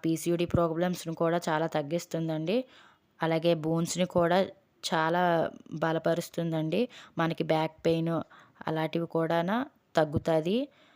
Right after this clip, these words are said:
అలాగే క్యాన్సర్ కూడా రాకుండా నివారిస్తుందండి. ఇంకా మగవారిలో కూడా వీరకణాలను మెరుగుపరుస్తుందండి. అందుకే ఇలాంటి ఫుడ్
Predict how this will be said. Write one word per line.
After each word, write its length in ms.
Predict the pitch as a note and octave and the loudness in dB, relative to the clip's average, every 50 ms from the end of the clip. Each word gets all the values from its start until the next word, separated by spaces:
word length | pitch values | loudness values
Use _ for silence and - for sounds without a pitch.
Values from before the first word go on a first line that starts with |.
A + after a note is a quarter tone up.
| _ _ _ _ _ _ _ _ _ _ - - - - - | _ _ _ _ _ _ _ _ _ _ -20 -20 -20 -12 -8
అలాగే 360 | - D#3+ D#3+ E3 D#3+ F3 F3 | -6 -2 -2 0 0 0 0
క్యాన్సర్ 480 | E3+ - E3+ D3+ D3+ D#3+ D#3+ - E3+ E3 | 2 2 0 0 0 -2 0 0 -2 0
కూడా 280 | - - F3 E3+ F3 E3+ | 2 2 2 4 4 4
రాకుండా 440 | E3+ D#3+ D#3+ D#3 - E3 E3 E3+ | 4 2 2 2 0 -2 0 0
నివారిస్తుందండి. 1080 | E3 E3 D#3+ D#3 D#3+ E3 E3 E3 D#3+ - - E3 D#3+ D#3 D#3 D#3 D#3 D#3 E3 G3 A#3 - _ _ _ _ _ _ _ _ _ _ _ _ _ _ _ _ _ - - - - - - _ _ _ _ _ | 0 0 0 0 0 0 0 -2 -4 -6 -6 -6 -4 -2 -2 -2 -2 -2 -2 -2 -4 -4 _ _ _ _ _ _ _ _ _ _ _ _ _ _ _ _ _ -20 -20 -20 -20 -20 -20 _ _ _ _ _
ఇంకా 240 | F#3 E3 - F3+ F3 | -6 0 2 2 2
మగవారిలో 600 | F3 D#3+ D#3+ D3+ E3 E3+ E3+ E3+ E3 F3+ F3+ F3 | 2 2 0 2 2 2 4 4 4 2 2 0
కూడా 400 | F3+ - F3 E3+ E3+ F#3 F#3+ F#3+ | 2 0 0 2 2 2 2 2
వీరకణాలను 680 | F3 E3 E3 E3+ D#3+ - F3+ F3+ F3 F3 F3 F3 F#3 | 2 2 0 0 0 0 0 2 2 2 2 2 2
మెరుగుపరుస్తుందండి. 1120 | F#3+ F3+ E3+ D#3+ D#3+ D#3+ - E3+ E3 E3 - - - E3 D#3+ D#3+ D#3+ D#3+ D#3 D#3+ F3+ A3 A3+ - - - - - - - | 0 2 0 0 -2 0 0 0 0 0 -2 -4 -4 -4 -2 -2 -2 -2 -2 -2 -2 -2 -4 -8 -16 -20 -20 -20 -6 -2
అందుకే 380 | - D#3+ E3 E3 - - F#3+ F#3 | 0 0 0 2 2 2 4 4
ఇలాంటి 320 | E3+ E3 E3 F3 F3+ F#3 | 6 6 4 4 4 2
ఫుడ్ 300 | F#3+ - F3+ E3+ E3 D#3+ | 0 0 0 0 2 2